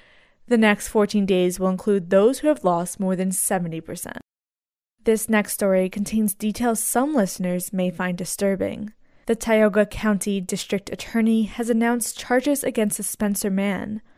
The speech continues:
Authorities say he killed an Ithaca woman's child after multiple days of abuse earlier this month. Anthony Stutzenstein was charged with second-degree murder in the case, which was unsealed on March eighteenth. The child was under eleven years old.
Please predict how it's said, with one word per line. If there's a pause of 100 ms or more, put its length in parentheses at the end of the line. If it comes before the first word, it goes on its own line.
(320)
Authorities
say
he
killed
an
Ithaca
woman's
child
after
multiple
days
of
abuse
earlier
this
month. (800)
Anthony
Stutzenstein
was
charged
with
second-degree
murder
in
the
case,
which
was
unsealed
on
March
eighteenth.
The
child
was
under
eleven
years
old.